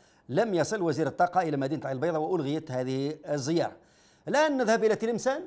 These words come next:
مشاهدينا الكرام لنشاهد هذه الوقفة الاحتجاجية هناك ثم نعلق عليها.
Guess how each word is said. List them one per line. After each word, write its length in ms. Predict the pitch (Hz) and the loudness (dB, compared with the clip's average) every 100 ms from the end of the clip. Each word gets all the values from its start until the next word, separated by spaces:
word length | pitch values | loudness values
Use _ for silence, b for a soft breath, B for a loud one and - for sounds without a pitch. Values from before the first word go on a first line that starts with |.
| 180 | -8
مشاهدينا 360 | 139 160 165 | -4 0 0
الكرام 420 | 160 160 208 247 | 0 0 0 -2
لنشاهد 420 | 175 156 190 170 143 | -4 -2 0 0 0
هذه 400 | 160 143 156 156 B B B - | 0 0 -2 -4 B B B 0
الوقفة 380 | 165 175 - | 2 2 2
الاحتجاجية 680 | 175 175 165 113 139 127 165 | 2 2 -4 -4 -6 -4 -2
هناك 220 | 139 302 | -2 -2
ثم 160 | - 226 | -4 -6
نعلق 340 | 233 175 135 | -2 -2 -2
عليها. 220 | 117 110 | -4 -8